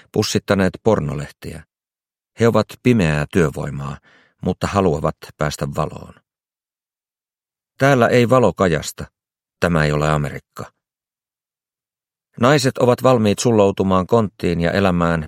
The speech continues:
päiväkausia vedellä ja leivällä lian ja tautien armoilla.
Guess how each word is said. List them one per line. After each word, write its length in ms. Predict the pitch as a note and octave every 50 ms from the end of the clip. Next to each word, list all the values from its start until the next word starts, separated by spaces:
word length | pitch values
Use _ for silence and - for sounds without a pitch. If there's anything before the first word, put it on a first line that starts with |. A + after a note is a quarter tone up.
| - -
päiväkausia 840 | A#2 A2 G#2 F2 E2+ - - E2 D#2+ D#2 - - D#2+ D#2 D#2+ E2
vedellä 400 | G#2 G#2 G2 E2+ D#2 D#2 D#2 D2+ - - - - -
ja 120 | - E2
leivällä 500 | F2 F2+ E2+ D#2 D2 D#2+ D#2 D2+ D2 D2+ - - - - - -
lian 300 | - F#2+ G2+ F#2+ E2 E2+
ja 120 | D#2+ D#2+ D2+
tautien 480 | - F2 D#2+ D2+ - D2+ D2+ D2+ D2
armoilla. 520 | D2+ C#2 C#2+ D2 C#2 C#2 C#2 C#2 C#2+ C#2+